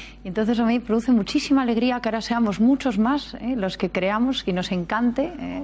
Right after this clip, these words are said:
eh, terminar con el himno de España. Y me hace gracia ver a Ca-, a Calvo decir, em, el Partido Socialista decir que no se pueden utilizar los himnos,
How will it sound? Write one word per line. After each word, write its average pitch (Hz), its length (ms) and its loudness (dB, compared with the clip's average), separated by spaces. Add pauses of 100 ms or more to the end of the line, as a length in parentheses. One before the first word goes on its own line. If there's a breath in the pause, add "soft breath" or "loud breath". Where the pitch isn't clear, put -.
eh, 180 320 -2
terminar 185 520 -2 (340 loud breath)
con 202 160 -2
el 190 100 2
himno 226 200 4
de 214 40 0
España. 233 460 0
Y 233 100 2
me 233 80 2
hace 277 220 -2
gracia 277 340 -2
ver 196 160 -2
a 190 80 -4
Ca-, - 240 -4
a 190 40 -6
Calvo 220 340 -2
decir, 202 400 -2 (520 loud breath)
em, 147 920 -4
el 185 100 -4
Partido 208 280 -4
Socialista 214 540 0
decir 190 360 -2
que 202 120 -4
no 190 120 -2
se 202 100 -6
pueden 208 240 -2
utilizar 196 320 0
los 202 180 -2
himnos, 208 320 0